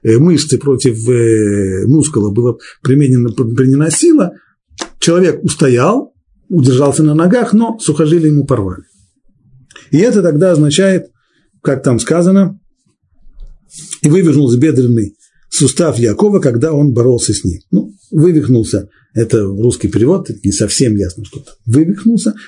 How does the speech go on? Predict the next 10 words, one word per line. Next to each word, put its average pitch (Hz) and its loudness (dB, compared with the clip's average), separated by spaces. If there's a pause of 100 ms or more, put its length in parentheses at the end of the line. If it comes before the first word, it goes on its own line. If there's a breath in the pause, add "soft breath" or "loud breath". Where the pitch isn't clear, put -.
(100)
но, 247 0 (320)
может 190 2
быть, 147 0
имеется 147 0
в 117 2
виду 117 0
и 123 -2
вывихнулся 107 -2
тоже. 90 -2 (260 loud breath)
Правда, 139 0